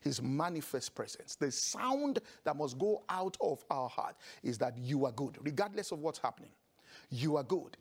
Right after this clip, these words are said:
and your mercy endureth. Listen to Jehoshaphat sing. They were surrounded by armies. Any time where people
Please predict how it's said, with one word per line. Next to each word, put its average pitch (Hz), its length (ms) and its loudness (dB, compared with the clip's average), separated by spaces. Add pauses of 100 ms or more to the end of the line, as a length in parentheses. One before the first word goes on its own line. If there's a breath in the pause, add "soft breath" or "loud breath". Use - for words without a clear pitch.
and 139 180 0
your 139 140 4
mercy 135 600 -2
endureth. 120 500 0 (140)
Listen 190 420 -2
to 180 100 -6
Jehoshaphat 151 600 -2
sing. - 340 -6 (1000 soft breath)
They 147 100 4
were 139 140 4
surrounded 170 720 2
by 139 240 -6
armies. - 400 -4 (120)
Any 208 460 0
time 196 800 0
where 190 260 2
people 180 500 -2